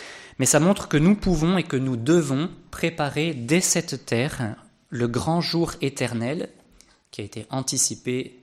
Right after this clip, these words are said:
par la résurrection de Jésus et que nous célébrons chaque dimanche. Ainsi, nous concluons par cette note qui est celle du ciel et qui doit être celle de tous nos dimanches. Nos dimanches et toute notre vie chrétienne,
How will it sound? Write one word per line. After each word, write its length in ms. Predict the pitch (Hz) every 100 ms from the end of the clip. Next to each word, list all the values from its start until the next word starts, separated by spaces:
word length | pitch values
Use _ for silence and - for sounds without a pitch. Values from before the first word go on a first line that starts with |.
| -
par 180 | 107 107
la 80 |
résurrection 640 | 104 131 123 113 107 - 127
de 120 | 113
Jésus 440 | 104 107 113 180 - _ _ -
et 100 | 127
que 100 | 123
nous 160 | 117
célébrons 640 | 110 - 143 110 - 143 147
chaque 380 | - 151 -
dimanche. 500 | 123 120 117 110 - 101 - _ _ _ _ _ _ - - - - - _
Ainsi, 340 | 117 120 - 160
nous 120 | 135
concluons 480 | 151 143 139 147 160
par 160 | 131
cette 260 | - 131 -
note 380 | 120 156 - -
qui 180 | -
est 40 | 120
celle 360 | - 139 131
du 100 | 113
ciel 680 | 101 - - 123 175 135 107 - - _ - - - - _ -
et 60 |
qui 180 | - 117
doit 280 | 113 165 170
être 320 | 175 175 127
celle 420 | - - 156 160
de 100 | -
tous 280 | - - 190
nos 140 | 175 131
dimanches. 640 | 123 117 107 98 - 107 98 - _ _ - 143 -
Nos 160 | 123
dimanches 720 | 123 127 131 139 135 - - -
et 40 | -
toute 180 | 127 -
notre 220 | 113 -
vie 140 | 107
chrétienne, 720 | 113 117 107 - 170 165 110